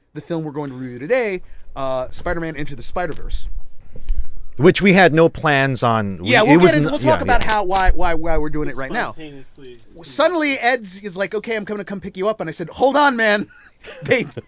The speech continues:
Speaker 1: they literally just dropped the trailer for the Sony Marvel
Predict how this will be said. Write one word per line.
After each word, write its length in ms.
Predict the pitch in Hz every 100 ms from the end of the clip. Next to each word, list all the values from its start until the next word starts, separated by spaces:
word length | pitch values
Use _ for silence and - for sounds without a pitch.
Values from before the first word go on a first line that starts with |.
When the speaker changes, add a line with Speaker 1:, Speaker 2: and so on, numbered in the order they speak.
| 143 - 139
Speaker 1:
they 180 | 180 208
literally 540 | 214 254 269 254 247
just 320 | 170 240 226
dropped 340 | 165 202 202 -
the 80 | 185
trailer 720 | - 247 262 196 185 202 - _ _
for 500 | - 170 165 175 175
the 260 | 139 170 160
Sony 680 | - 185 180 185 175 175 170
Marvel 680 | 139 160 165 156 147 151